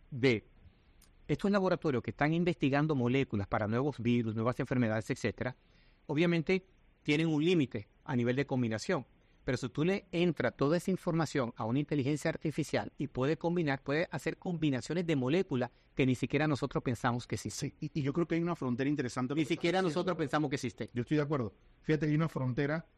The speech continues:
Speaker 2: Nosotros estamos llegando al punto en donde lo que veíamos en películas hoy es posible. Y te voy a explicar en qué escena puntual.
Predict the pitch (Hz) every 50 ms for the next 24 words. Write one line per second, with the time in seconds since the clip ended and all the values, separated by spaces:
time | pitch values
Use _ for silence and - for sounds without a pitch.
0 | _ - 127 120 160 175 170 - 208 220 208 190 165 160 165 180 185 185 180 -
1 | - 202 190 170 139 131 123 123 127 123 117 113 117 113 117 120 - 120 113 117
2 | 127 143 170 190 196 208 - - 160 143 - 131 127 143 180 190 - - 120 107
3 | 104 107 127 131 - - _ _ _ _ - - - - 139 139 135 139 - -
4 | - 123 - - 127 104 87 95 95 90 123 123 143 143 - 139 131 117 131 135
5 | 135 139 131 139 139 135 - - 147 131 135 135 - 123 110 107 101 107 98 85
6 | -